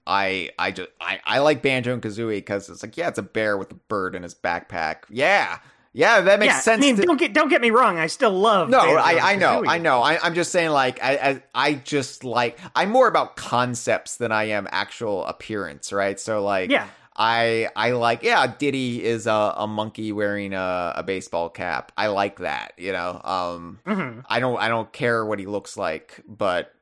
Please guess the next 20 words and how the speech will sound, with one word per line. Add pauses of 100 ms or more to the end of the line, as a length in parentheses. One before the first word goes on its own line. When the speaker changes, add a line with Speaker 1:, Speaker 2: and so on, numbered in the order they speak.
(160)
Speaker 1:
I
will
get
very
hung
up
on
the
details
because
I
love (220)
just
the
concept
of
Diddy, (240)
right? (240)
So,
Speaker 2:
Mm-hmm.